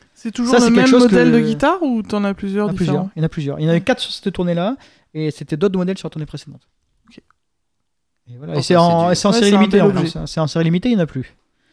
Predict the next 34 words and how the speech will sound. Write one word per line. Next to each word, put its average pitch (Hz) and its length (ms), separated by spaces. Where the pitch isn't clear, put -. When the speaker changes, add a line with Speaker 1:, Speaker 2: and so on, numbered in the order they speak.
Speaker 2:
Mais 165 360
voilà, 262 220
c'est, 175 280
c'est - 160
quelque 170 160
chose, 226 160
moi, 180 100
qui 165 160
me 147 60
plairait, 151 240
c'est - 180
que 139 160
Calogero, 156 680
euh, 139 220
Speaker 1:
Mm. 135 40
Speaker 2:
mette 151 140
quelque 139 240
part 156 300
les, 127 480
enfin, 123 200
comme 120 220
beaucoup 120 280
d'artistes, 127 440
il 135 60
met 143 200
les 139 80
concerts 139 480
en, 120 340
même 135 220
en 143 80
M 143 80
P 190 100
trois, 285 200
en, 135 400